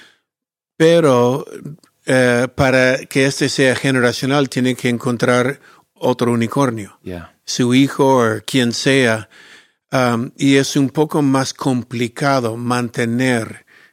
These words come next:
Speaker 1: en el futuro.
Speaker 2: Wow.
Speaker 1: Yo doy gracias a Dios. Por ejemplo, yo pienso en un unicornio, ah, Joel Osteen, por ejemplo.
Speaker 2: Increíble.
Speaker 1: Increíble, gracias a Dios. Pero hay uno de.
Speaker 2: Hay uno de.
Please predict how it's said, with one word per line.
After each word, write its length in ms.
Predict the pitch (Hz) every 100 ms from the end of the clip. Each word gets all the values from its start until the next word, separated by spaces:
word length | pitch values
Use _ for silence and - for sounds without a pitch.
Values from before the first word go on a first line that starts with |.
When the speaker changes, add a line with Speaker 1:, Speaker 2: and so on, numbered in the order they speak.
| _
Speaker 1:
en 160 | - 127
el 180 | 120 113
futuro. 640 | - 117 - 127 107 - -
Speaker 2:
Wow. 300 | 95 90 85 _ _
Speaker 1:
Yo 440 | - - 139 131 151
doy 160 | 160 135
gracias 460 | 139 131 - 120
a 60 | 127
Dios. 220 | 127 120
Por 140 | -
ejemplo, 180 | 127 120
yo 180 | 123 120
pienso 340 | 139 131 -
en 220 | 117 113 107 - - - _
un 200 | - 135 131
unicornio, 1000 | 123 117 127 127 123 123 123 120 117 139
ah, 380 | 120 113 110 110 - _ _ _ -
Joel 280 | 123 120 117
Osteen, 440 | 120 113 - 107
por 180 | 95 120
ejemplo. 520 | 110 117 107 107 - _ -
Speaker 2:
Increíble. 580 | 107 92 95 92 87 -
Speaker 1:
Increíble, 720 | 147 139 - 120 120 107 101 -
gracias 480 | 127 127 147 120
a 80 | 127
Dios. 600 | 117 117 110 95 - - _ - - _ -
Pero 180 | 135 127
hay 160 | 127
uno 240 | 131 127 120
de. 300 | 127 107 - _ _ _ -
Speaker 2:
Hay 180 | 101
uno 180 | 98 98
de. 160 | 92